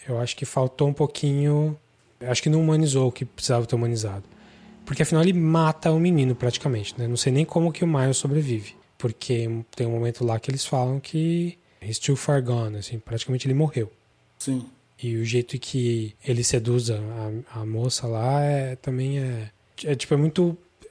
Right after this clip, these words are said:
Speaker 1: acho que podia ser um pouco menos, menos, é, cafajeste.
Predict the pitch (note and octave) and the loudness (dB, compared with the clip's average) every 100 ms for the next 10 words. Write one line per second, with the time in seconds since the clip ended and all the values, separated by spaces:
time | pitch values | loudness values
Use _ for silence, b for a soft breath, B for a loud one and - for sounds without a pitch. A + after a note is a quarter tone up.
0 | - D3 - D#3 D#3 F3 D3+ D#3 E3 D#3 | -4 -4 -2 0 2 2 0 0 2 2
1 | D#3+ C#3+ C3+ G3+ C#3+ D#3 D#3 C3+ B2 - | 2 0 -4 -4 2 2 2 2 -2 -4
2 | B2+ A#2+ A#2 A2+ - A#2 B2+ G#2+ G2+ F#2 | -4 -2 -2 -4 -6 -4 -2 -2 -6 -8
3 | - - | -10 -12